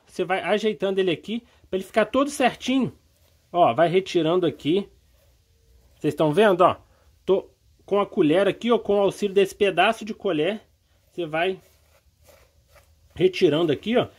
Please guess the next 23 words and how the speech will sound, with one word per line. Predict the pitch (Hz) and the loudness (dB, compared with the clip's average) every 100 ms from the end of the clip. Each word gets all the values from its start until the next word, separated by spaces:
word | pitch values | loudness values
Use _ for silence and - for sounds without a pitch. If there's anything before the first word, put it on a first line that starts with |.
| _ 151 | _ -6
e | |
retirando | 151 196 202 202 196 202 | -2 0 2 2 2 2
a | |
massa | 180 190 190 | 2 0 -4
aqui | - 185 | -8 -4
de | |
dentro, | 170 208 220 | 0 0 0
que | 208 | -2
essa | 202 202 | 0 0
massa | 175 226 240 156 | 0 -2 -2 -6
a | - _ _ | -14 _ _
gente | - | -10
pode | 180 180 | -6 -4
adicionar | 185 - 202 180 185 | -6 -6 -4 -2 0
mais | 180 | -2
um | 175 | -2
pouquinho | 180 175 - 185 196 | -2 -4 -2 -2 0
ali | 180 202 247 - _ _ _ _ _ _ _ _ - | 2 0 -2 -10 _ _ _ _ _ _ _ _ -10
e | 196 | -8
fazer | - 214 170 202 | 0 0 4 4
outro | 208 226 262 | 4 2 -4
vaso, | 160 151 214 247 - _ _ _ _ _ _ - | -4 0 0 -2 -8 _ _ _ _ _ _ -12
né? | 170 | -12